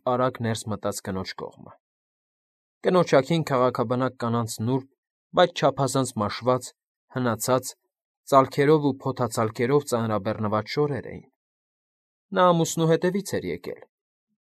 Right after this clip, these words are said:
Պարոն նախագահն ինչ-որ ցանկություն ուներ։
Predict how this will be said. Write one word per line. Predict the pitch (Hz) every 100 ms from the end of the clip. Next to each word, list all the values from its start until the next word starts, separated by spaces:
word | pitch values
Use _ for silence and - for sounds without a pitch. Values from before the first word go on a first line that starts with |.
| _ _ 135
Պարոն | 135 143 135
նախագահն | 131 - 117 117 127 117
ինչ-որ | 120 113 120 113
ցանկություն | 110 104 117 110 147 123
ուներ։ | 64 50 -